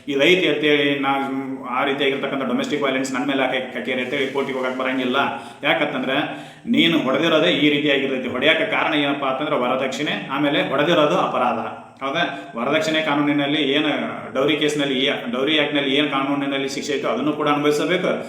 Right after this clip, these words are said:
ಆಮೇಲೆ ಐ ಪಿ ಸಿ ಕೇಸ್ನಲ್ಲಿ ಇರ್ತಕ್ಕಂಥ ಶಿಕ್ಷೆಯನ್ನು ಕೂಡ ಅನುಭವಿಸಬೇಕಾಗ್ತೈತಿ, ನೆನಪಿನಲ್ಲಿ ಇರಲಿ. ಹೌದಾ? ಅಂದ್ರೆ ಇಲ್ಲಿ no double jeopardy ತತ್ವದ ಉಲ್ಲಂಘನೆ ಆಗುದಿಲ್ಲ ಅಂತೇಳಿ ಹೇಳ್ತಾರೆ. ಅಂದ್ರೆ ಅಪರಾಧದ ವಿಷಯಗಳು ಬೇರೆ ಬೇರೆ ಆಗಿತ್ತು ಅಂತಂದ್ರೆ ಅಪರಾಧಿಗೆ ಆರ್ಟಿಕಲ್ ಇಪ್ಪತ್ತು ಸಬ್ ಕ್ಲಾಸ್ ಟೂ ದರ ಪ್ರೊಟೆಕ್ಷನ್ ಸಿಗೋದಿಲ್ಲ.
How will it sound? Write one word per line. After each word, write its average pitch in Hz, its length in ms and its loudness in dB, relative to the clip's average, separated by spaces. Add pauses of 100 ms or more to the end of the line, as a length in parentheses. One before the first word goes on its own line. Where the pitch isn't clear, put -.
(160)
ಆಮೇಲೆ 131 340 0
ಐ 127 180 0
ಪಿ 147 80 0
ಸಿ 139 120 -4
ಕೇಸ್ನಲ್ಲಿ 131 380 -2
ಇರ್ತಕ್ಕಂಥ 123 320 -4
ಶಿಕ್ಷೆಯನ್ನು 120 500 -4
ಕೂಡ 123 180 -2
ಅನುಭವಿಸಬೇಕಾಗ್ತೈತಿ, 120 960 0
ನೆನಪಿನಲ್ಲಿ 135 420 -2
ಇರಲಿ. 120 300 -2 (420)
ಹೌದಾ? 170 460 -4 (380)
ಅಂದ್ರೆ 147 520 0
ಇಲ್ಲಿ 151 180 2
no 160 180 4
double 151 200 2
jeopardy 143 360 2
ತತ್ವದ 139 220 0
ಉಲ್ಲಂಘನೆ 143 400 2
ಆಗುದಿಲ್ಲ 131 380 0
ಅಂತೇಳಿ 135 480 0
ಹೇಳ್ತಾರೆ. 127 300 -2
ಅಂದ್ರೆ 139 260 0
ಅಪರಾಧದ 143 440 0
ವಿಷಯಗಳು 135 480 0
ಬೇರೆ 156 180 4
ಬೇರೆ 143 280 4
ಆಗಿತ್ತು 120 300 -2
ಅಂತಂದ್ರೆ 131 340 0
ಅಪರಾಧಿಗೆ 135 560 0
ಆರ್ಟಿಕಲ್ 135 440 -2
ಇಪ್ಪತ್ತು 147 320 -2
ಸಬ್ 131 160 -4
ಕ್ಲಾಸ್ 127 220 -2
ಟೂ 143 100 -2
ದರ 135 60 0
ಪ್ರೊಟೆಕ್ಷನ್ 131 440 -4
ಸಿಗೋದಿಲ್ಲ. 131 400 0